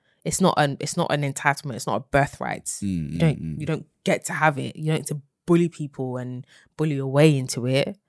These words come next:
Speaker 1: You
Speaker 2: Mm.
Speaker 1: know?
Speaker 2: No, yeah, for real. I
Speaker 1: Yeah.
Speaker 2: definitely heard that.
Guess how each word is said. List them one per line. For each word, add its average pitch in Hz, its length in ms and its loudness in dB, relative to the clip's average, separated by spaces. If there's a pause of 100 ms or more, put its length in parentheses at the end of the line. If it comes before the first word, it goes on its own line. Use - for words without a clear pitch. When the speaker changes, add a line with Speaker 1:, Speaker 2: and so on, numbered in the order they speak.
Speaker 1:
You 139 260 -6
Speaker 2:
Mm. - 20 -2
Speaker 1:
know? 165 340 0 (160)
Speaker 2:
No, 85 340 -6
yeah, 117 120 -8
for 123 240 -8
real. 123 80 -4
I - 300 -14
Speaker 1:
Yeah. 143 240 -2
Speaker 2:
definitely 90 360 -4
heard - 120 -8
that. 113 120 -8